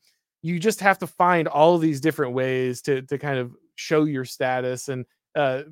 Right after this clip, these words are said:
when you're not really getting anything from va-, of value out of your university degree, the best thing you can do is, is that desire to counter signal everyone, uh, kind of down the ladder,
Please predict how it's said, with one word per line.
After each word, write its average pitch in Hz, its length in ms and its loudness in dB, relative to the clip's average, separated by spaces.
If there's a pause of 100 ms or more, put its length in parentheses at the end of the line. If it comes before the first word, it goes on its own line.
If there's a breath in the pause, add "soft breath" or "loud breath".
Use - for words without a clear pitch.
(120)
when 156 240 0
you're 147 100 0
not 160 220 4
really 143 340 2
getting 147 360 0
anything 139 360 -2
from 123 280 -6
va-, 143 160 0
of 131 180 0
value 135 560 2
out 139 280 2
of 135 340 2 (260)
your 135 140 -4
university 135 800 -4
degree, 180 500 -2 (220)
the - 60 -4
best 170 180 2
thing 156 160 -2
you 147 140 -4
can 139 200 -4
do 135 380 2
is, 123 240 -2
is 127 440 -4
that 127 360 0
desire 123 340 -2
to 120 80 -6
counter 127 380 -8
signal 127 400 -6
everyone, 120 540 -8 (340)
uh, 120 200 -2
kind 135 200 -6
of 113 160 -10
down 123 260 -2
the 117 80 -6
ladder, 120 500 -2